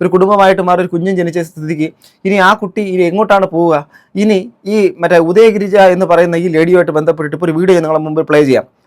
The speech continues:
അതിനകത്ത് വ്യക്തമായി പറയുന്നു എന്തും ചെയ്യാൻ മടിക്കാത്തൊരു സ്ത്രീയാണെന്ന്. നമുക്കറിയാം, നാട്ടിൻപുറത്ത് പോലും ഒരു പെൺകുട്ടി ഒരു വീട്ടിലേക്ക് വലതുകാലം വെച്ച് കയറി കഴിഞ്ഞാൽ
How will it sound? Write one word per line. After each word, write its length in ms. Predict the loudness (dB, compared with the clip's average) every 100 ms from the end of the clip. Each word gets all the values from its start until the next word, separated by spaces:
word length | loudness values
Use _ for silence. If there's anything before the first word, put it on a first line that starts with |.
| 0
അതിനകത്ത് 360 | 2 2 0
വ്യക്തമായി 460 | -4 -6 0 0 2
പറയുന്നു 360 | 2 2 0 0
എന്തും 380 | -2 -2 -4
ചെയ്യാൻ 200 | 0 0 0
മടിക്കാത്തൊരു 440 | -2 0 0 -2
സ്ത്രീയാണെന്ന്. 500 | -4 0 0 -2 -8 -18 _ _
നമുക്കറിയാം, 440 | -4 -2 2 2 2
നാട്ടിൻപുറത്ത് 520 | 0 0 -2 -2 -2
പോലും 300 | -4 -2 -4
ഒരു 100 | -4 -4
പെൺകുട്ടി 460 | -4 -4 -4 -4 -6 _
ഒരു 120 | -2 0
വീട്ടിലേക്ക് 460 | 0 -2 -4 0
വലതുകാലം 480 | 2 2 2 2 2
വെച്ച് 160 | -2 -2
കയറി 200 | -2 0
കഴിഞ്ഞാൽ 320 | -2 -2